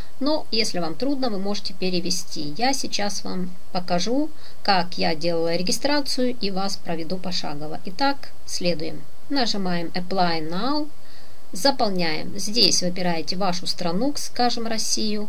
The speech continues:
Затем, затем титул, то есть как вам обращаться, мистер или миссис, если вы женщина, миссис, если мужчина, мистер.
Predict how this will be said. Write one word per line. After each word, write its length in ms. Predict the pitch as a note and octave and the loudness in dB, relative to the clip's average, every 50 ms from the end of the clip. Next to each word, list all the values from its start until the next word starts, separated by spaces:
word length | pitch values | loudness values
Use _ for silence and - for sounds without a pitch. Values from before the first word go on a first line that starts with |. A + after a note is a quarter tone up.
| - - - - - - - - | 0 0 0 0 0 0 0 0
Затем, 720 | - G3+ G#3+ B3+ C4+ B3+ - - G#3 F#3 F3 D#3+ D3+ D#3 - | 0 2 2 2 2 2 2 2 2 2 2 2 0 0 0
затем 520 | G#3+ A#3 B3+ B3+ - - A#3+ A#3+ A#3 A3 | 0 2 2 2 2 2 2 2 0 0
титул, 460 | A3+ - - G#3+ F#3 F3+ F3+ F3 E3 | 0 0 0 0 0 0 0 0 0
то 140 | D#3+ - G#3 | 0 0 0
есть 160 | G3 F#3 - | 0 0 0
как 300 | - - A3+ A3+ - - | 0 0 0 -2 -2 -2
вам 240 | F3 F3+ G3 G3 F3+ | 0 0 0 0 0
обращаться, 680 | F#3+ F3+ F#3+ E3+ - - - F#3+ E3 D#3+ - - F#3+ | -2 -2 0 0 0 2 2 0 0 0 0 0 0
мистер 340 | G3+ A#3+ C#4 C4+ - - F3+ | 0 0 0 0 0 0 0
или 160 | E3+ E3 D#3+ | 0 0 0
миссис, 560 | E3 E3+ F#3+ A#3 A#3 - - C#4+ C4 B3+ - - | 0 0 0 0 0 0 0 0 0 -2 -2 -2
если 280 | A#2+ A2+ - B2 A2+ | -2 -2 -2 -2 -2
вы 140 | A2 A3 - | -2 -2 -2
женщина, 440 | - - G#2+ G2+ G2 - - G2 - | -2 -2 0 0 0 0 0 -2 0
миссис, 580 | F#3 F#3 F#3 F3+ - F#3 F3+ F3+ - - - - | 0 0 0 0 0 0 0 0 0 0 -2 -2
если 360 | F3+ E3 E3+ F3+ F3+ - - | -2 -2 -2 -2 -2 0 0
мужчина, 420 | F3+ F3+ F3 F3+ - - F3+ E3+ E3 | 0 0 0 0 0 0 0 0 0
мистер. 480 | E3 F#3+ A#3+ D4 C#4 - - C4 C4 | 0 0 0 0 0 0 0 0 0